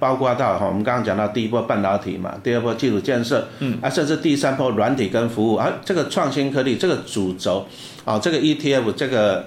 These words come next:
Speaker 1: 指数来讲啊，九三五的指数一定会持续的去与时俱进嘛，啊，去囊括到这些指数哈。
Speaker 2: 嗯哼。
Speaker 1: 那这里就讲到了为什么我们要买E T F了哈。讲实话啦，你看光第一波半导体，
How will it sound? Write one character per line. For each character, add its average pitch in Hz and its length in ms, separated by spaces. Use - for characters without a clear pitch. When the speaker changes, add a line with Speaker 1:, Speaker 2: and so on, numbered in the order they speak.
Speaker 1:
指 95 220
数 127 320
来 98 180
讲 95 240
啊， 90 140
九 107 140
三 143 200
五 117 40
的 107 120
指 92 220
数 117 160
一 117 80
定 139 180
会 135 240
持 123 240
续 143 160
的 110 140
去 139 160
与 107 220
时 107 260
俱 123 200
进 131 200
嘛， 90 120
啊， 104 180
去 151 180
囊 123 240
括 123 200
到 117 200
这 113 160
些 110 140
指 90 260
数 98 240
哈。 92 260
Speaker 2:
嗯 120 100
哼。 101 140
Speaker 1:
那 208 160
这 240 160
里 156 140
就 180 140
讲 107 300
到 127 160
了 107 40
为 160 140
什 98 140
么 95 120
我 95 100
们 104 140
要 120 100
买 85 340
E 113 120
T 104 240
F 101 240
了 - 100
哈。 95 240
讲 131 180
实 131 220
话 175 160
啦， 139 120
你 117 120
看 180 160
光 175 280
第 175 100
一 175 60
波 165 140
半 151 260
导 127 160
体， 107 180